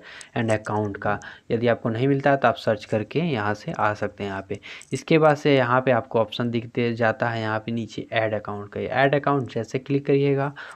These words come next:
उसके बाद से बहुत सारे ऐप्स का यहाँ पे आइकन आ जाता है। उसके बाद से आपको क्या करना है, यहाँ पे simply Googles पे।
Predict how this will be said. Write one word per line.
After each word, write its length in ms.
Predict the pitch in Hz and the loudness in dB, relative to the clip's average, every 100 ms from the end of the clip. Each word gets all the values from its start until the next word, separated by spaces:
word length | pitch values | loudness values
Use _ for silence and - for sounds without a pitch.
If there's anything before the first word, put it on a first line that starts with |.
| - | -14
उसके 200 | 131 143 | -2 2
बाद 200 | 131 131 | 4 4
से 160 | 131 123 | 4 0
बहुत 280 | 117 117 | 0 -2
सारे 180 | - 113 | 0 2
ऐप्स 300 | 107 110 - | 2 0 -4
का 140 | - 104 | -2 -2
यहाँ 220 | 104 101 | -2 -6
पे 80 | 143 | -8
आइकन 380 | 127 104 104 98 | -8 -8 -8 -6
आ 80 | |
जाता 260 | 98 95 98 | -6 -6 -8
है। 120 | 98 - - - - - | -8 -12 -20 -20 -14 -8
उसके 240 | 139 - | -2 2
बाद 200 | 160 156 | 6 6
से 140 | 143 143 | 6 4
आपको 280 | 127 - 131 | 4 2 0
क्या 120 | 131 | 2
करना 300 | 120 120 117 | 2 2 2
है, 60 | |
यहाँ 160 | 117 110 | 0 0
पे 100 | 113 | -4
simply 360 | - 107 110 110 110 | -8 -6 -6 -4 -4
Googles 380 | 107 107 107 - | -2 -2 -4 -6
पे। 200 | 135 | -6